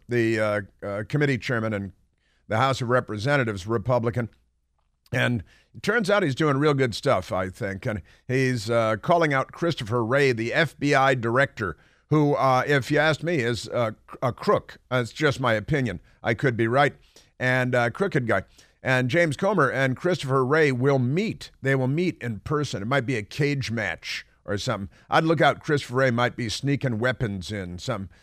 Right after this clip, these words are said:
some, you gotta, you gotta bring magnetometers. Gotta, gotta make sure to pat him down, uh, and stuff. So Christopher Wray there to meet after the F B I's,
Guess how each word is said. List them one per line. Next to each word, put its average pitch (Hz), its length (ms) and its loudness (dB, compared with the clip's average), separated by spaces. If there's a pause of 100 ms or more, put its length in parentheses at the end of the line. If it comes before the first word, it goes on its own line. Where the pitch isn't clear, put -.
(160)
some, 110 280 -4
you 113 140 -2
gotta, 113 340 2
you 123 120 -6
gotta 131 180 2
bring 120 260 2
magnetometers. 113 960 -2
Gotta, 98 400 -4
gotta 104 200 -2
make 107 200 -4
sure 117 200 -6
to 101 80 -4
pat 113 260 -2
him 101 140 -6
down, 110 260 -2 (640)
uh, 101 300 -4
and 104 240 -4
stuff. 120 220 0
So 117 200 0 (240)
Christopher 180 320 -2
Wray 180 140 6
there 139 200 4
to 147 200 0
meet 185 360 -4
after 139 360 2
the 131 180 -2
F 170 180 0
B 143 140 0
I's, 135 400 4